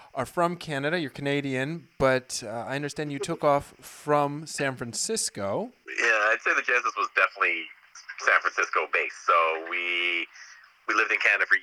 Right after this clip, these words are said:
Speaker 2: years, and I grew up boating in, in Canadian lakes, so, you know, it was, it was never sailboat. It was always small little power boats, and so I've always loved being on the water. And, and when me and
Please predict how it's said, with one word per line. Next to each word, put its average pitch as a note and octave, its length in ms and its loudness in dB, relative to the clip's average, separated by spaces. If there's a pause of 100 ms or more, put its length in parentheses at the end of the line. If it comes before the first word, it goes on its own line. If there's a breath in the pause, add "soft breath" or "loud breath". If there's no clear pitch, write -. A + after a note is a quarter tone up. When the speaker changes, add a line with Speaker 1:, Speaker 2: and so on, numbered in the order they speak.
Speaker 2:
years, G2+ 560 4 (240)
and F2+ 720 2 (400)
I C3+ 80 6
grew B2 160 2
up G#2+ 160 -2
boating G2 720 0 (160)
in, F2+ 540 -4 (100)
in F2 160 -8
Canadian F#2+ 400 0
lakes, - 340 0
so, F#2 440 2 (500 soft breath)
you F#2 80 -4
know, F2+ 80 4
it F2+ 80 4
was, F2 100 0 (220)
it F2 80 -2
was E2 240 -4 (800)
never F#2 240 2
sailboat. F2+ 480 0
It D#2+ 80 -2
was D#2 100 -6
always D#2 380 0 (240)
small D#2 400 0
little D2+ 160 -4
power D#2 300 4
boats, D#2 260 -4
and D2+ 80 -6 (320)
so D#2+ 160 0
I've D#2 160 0 (160)
always D#2 320 -4
loved D#2+ 160 -2
being D2+ 160 -2
on D2 80 0
the C#2+ 80 -4
water. D2+ 400 2
And, - 80 0 (640 loud breath)
and D#2+ 260 2 (220)
when E2 400 0
me F2 160 -2
and E2+ 80 -8